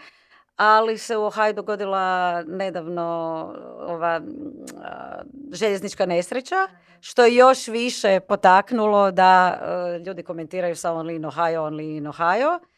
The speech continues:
Ili samo Ohio. I to je toliko random,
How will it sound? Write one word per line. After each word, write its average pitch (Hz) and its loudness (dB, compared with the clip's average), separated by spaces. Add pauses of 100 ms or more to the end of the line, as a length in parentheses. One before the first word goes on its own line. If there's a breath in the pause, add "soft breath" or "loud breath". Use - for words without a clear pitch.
(1080 soft breath)
Ili 233 4
samo 165 -4
Ohio. 170 -4 (360)
I 196 -8
to 220 -6
je 202 -2
toliko 233 2
random, 165 0